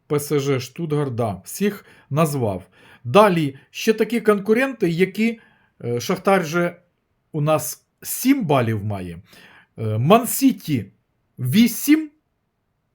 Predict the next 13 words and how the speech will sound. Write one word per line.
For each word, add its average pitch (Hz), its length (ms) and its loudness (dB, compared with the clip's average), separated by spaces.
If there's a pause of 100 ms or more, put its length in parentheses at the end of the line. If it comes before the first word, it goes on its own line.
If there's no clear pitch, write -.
(300)
і 180 140 4
Динамо 180 440 4
Загреб 226 520 2 (180)
також 190 400 0
вісім. 110 500 -8 (240)
Ну, 196 140 0
Динамо 208 420 4
Загреб 160 520 0
грає 156 380 -2
проти 170 360 -4
Мілану, 180 580 2 (440)
навряд 185 540 0
чи 190 280 -4